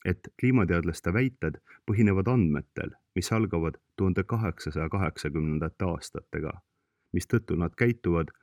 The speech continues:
justkui ei oleks miljoneid aastaid kestnud maa temperatuuri ajalugu üldse olemas. Selge on see, et planeedi temperatuurid on minevikus olnud palju kõrgemad ja ka palju madalamad kui tänapäeval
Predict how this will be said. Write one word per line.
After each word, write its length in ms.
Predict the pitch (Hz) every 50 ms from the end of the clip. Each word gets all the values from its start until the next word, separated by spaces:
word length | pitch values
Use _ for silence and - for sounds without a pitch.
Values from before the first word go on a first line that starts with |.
| _ _ -
justkui 380 | 101 98 - - - 85 87
ei 120 | 90 87 90
oleks 360 | 90 90 87 85 - - -
miljoneid 600 | - 110 123 127 123 107 92 87 85 82 85 98
aastaid 400 | 107 110 104 - - - 80 -
kestnud 360 | - 95 92 - - 85 82 87
maa 200 | 110 113 107 90
temperatuuri 720 | 87 82 78 - 76 78 78 - - 117 117 110 95 85
ajalugu 460 | 85 85 82 82 82 82 87 104 107
üldse 240 | 95 - - - -
olemas. 500 | 76 78 78 78 - - - - - - _ _ _ _ _ _ _ _ _ _ _ _ _ _ _ _ _ _ _ _ _
Selge 320 | - - 104 92 85 78 80
on 100 | 78 80
see, 320 | - - 117 113 101 82 80 - _ - - - -
et 160 | - 90 -
planeedi 380 | - 95 95 110 117 123 113 101
temperatuurid 920 | 87 92 87 - - 92 92 92 - - 135 127 113 95 73 73 - - - -
on 120 | 92 92
minevikus 540 | 95 110 120 120 104 95 95 98 - 87 -
olnud 260 | 95 87 92 90 - -
palju 240 | - 117 123 120 101
kõrgemad 600 | - 110 92 80 76 - 73 67 64 57 - - _ _ _ _ _ _ _ _ -
ja 100 | 87 85
ka 80 | - 80 76
palju 200 | 80 80 80 82
madalamad 560 | 92 107 104 98 78 73 76 76 - - - -
kui 120 | - - 113
tänapäeval 560 | 110 113 117 107 87 85 82 78 80 78 78